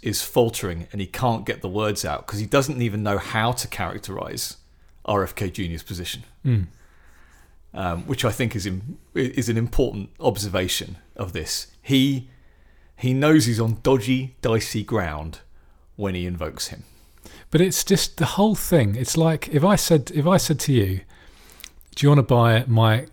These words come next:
Speaker 2: clapped out Ford Escort from nineteen eighty-five that doesn't work for fifty thousand pounds?" And you say, "You know what? I'm not gonna take you up on that."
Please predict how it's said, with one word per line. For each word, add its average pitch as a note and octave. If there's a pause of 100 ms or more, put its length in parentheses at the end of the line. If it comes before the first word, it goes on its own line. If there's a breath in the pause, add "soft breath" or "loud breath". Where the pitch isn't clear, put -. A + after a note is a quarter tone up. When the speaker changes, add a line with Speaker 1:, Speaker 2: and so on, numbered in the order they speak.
Speaker 2:
clapped -
out A#2+
Ford B2
Escort A2
from A#2
nineteen A#2+
eighty-five G#2 (340)
that A2+
doesn't A#2
work G2+ (400 soft breath)
for B2
fifty -
thousand G#2+
pounds?" A2
And A#2+
you B2+
say, A2+ (200)
"You C3
know C#3
what? G2+ (360 soft breath)
I'm A2+
not C3
gonna A2+
take -
you G#2+
up G#2
on G2+
that." G2